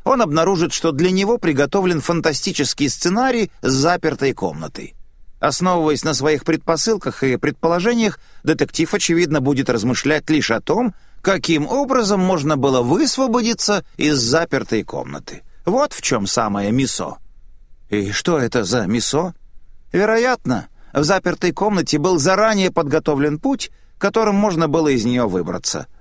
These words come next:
сделал однозначный вывод Киба. «Эй, нет, погоди, Данна. Я тщательно все осмотрел». Киба, сузив глаза, пристально посмотрел на меня. По-видимому, он сомневался в моих способностях к расследованию.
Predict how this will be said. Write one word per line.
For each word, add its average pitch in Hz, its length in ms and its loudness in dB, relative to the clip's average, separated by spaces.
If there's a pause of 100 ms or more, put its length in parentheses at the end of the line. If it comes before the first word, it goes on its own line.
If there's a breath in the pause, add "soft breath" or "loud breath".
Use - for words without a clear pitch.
сделал 151 560 0
однозначный 101 840 -2
вывод 127 500 -4
Киба. - 380 -10 (640)
«Эй, 160 340 2
нет, 160 400 0
погоди, 170 460 0
Данна. 131 420 0 (420)
Я 104 220 0
тщательно 147 560 0
все 170 200 0
осмотрел». 202 600 -2 (300)
Киба, 220 500 0
сузив 123 460 -2
глаза, 127 380 0
пристально 151 600 -2
посмотрел - 640 -4
на 78 100 -10
меня. 73 360 -10 (580)
По-видимому, 151 760 0
он 151 160 -2
сомневался 180 640 0
в 98 60 -2
моих 107 240 -2
способностях 104 720 -4
к - 80 -12
расследованию. 76 760 -8